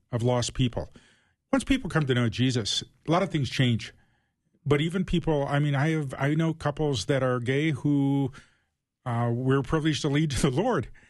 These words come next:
And then suddenly they say, "What do we do? You know, we know this isn't the Lord's will."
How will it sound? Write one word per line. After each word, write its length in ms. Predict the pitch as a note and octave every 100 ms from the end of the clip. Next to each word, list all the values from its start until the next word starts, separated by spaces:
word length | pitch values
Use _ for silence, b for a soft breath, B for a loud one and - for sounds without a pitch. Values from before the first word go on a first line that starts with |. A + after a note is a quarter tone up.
| b b -
And 100 | D#3
then 100 | D#3
suddenly 320 | F#3+ A3 G#3
they 140 | C#3
say, 180 | A#2 D3
"What 380 | C3 D3 D3+ D#3
do 60 |
we 120 | D#3 E3+
do? 320 | A#3 D4+ - - _ _ _ _
You 80 | C#3
know, 120 | D#3 G3+
we 120 | E3+
know 140 | F3
this 220 | B3 A#3 F#3
isn't 140 | D3
the 80 | C3
Lord's 260 | C3+ B2
will." 320 | A2+ F#3+ E3